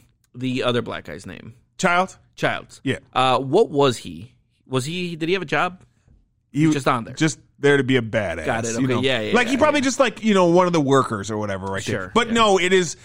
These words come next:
Speaker 2: like, when I was originally watching this back in the day, I'm like, "Oh, yeah, he's just one of the employees there." There's no fucking way a just employee would be in a, in a research station
Speaker 1: Sure,
Speaker 2: like this. Like,
Speaker 1: yeah.
Speaker 2: every person, like, I've seen things about research stations,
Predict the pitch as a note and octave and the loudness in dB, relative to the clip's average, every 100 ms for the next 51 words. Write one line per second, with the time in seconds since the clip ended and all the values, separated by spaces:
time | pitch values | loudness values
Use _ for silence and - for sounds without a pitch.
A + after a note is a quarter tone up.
0 | - - E3+ D#3+ C3+ - _ _ _ _ | -14 0 2 2 -2 -12 _ _ _ _
1 | _ - F#3 G#3 A3+ A#3 D3+ C3+ D3 F#3+ | _ 0 2 4 2 0 -2 -2 2 2
2 | G#3 G3+ F3+ E3 D#3+ E3+ D#3+ D3+ D3+ D3 | 2 -2 2 2 2 -4 -6 -2 -2 0
3 | D3 C#3+ D3+ D#3 E3 C#4+ C4+ A#3 A3+ G3+ | -2 -2 -2 0 0 2 2 2 2 0
4 | F#3+ F#3+ F3 F3 F3 E3 - F#3 D#3+ A#2 | -2 -6 -4 0 0 0 0 0 2 0
5 | A2 A2 - - - A#3 A3 B3+ C4 - | -2 -2 -6 -4 2 2 4 4 2 0
6 | A#3 A3+ A3+ G3+ G3 D#3+ C#3 E3+ D#3+ E3 | 0 0 0 2 2 2 0 0 2 0
7 | - F#3+ D#3 E3 E3+ D3+ C3 C3+ B2+ D3 | 0 0 2 4 4 4 0 0 0 2
8 | C#3+ C3+ C#3+ D#3+ C3 C#3+ D#3+ D3 C3 - | 2 0 -2 0 2 2 2 -2 -2 0
9 | A#2+ - - B2 A#2 C3 C3+ D3 E3 F#3+ | 0 0 0 -2 0 -2 0 0 0 0
10 | G#3+ A3 G#3 G#3 - E3+ D#3+ D#3 - F#3+ | 2 2 2 2 2 0 0 0 0 -2
11 | F#3+ G3 F3+ E3+ D#3+ E3+ F3+ F#3 F3+ | 0 0 2 4 2 -2 -2 0 0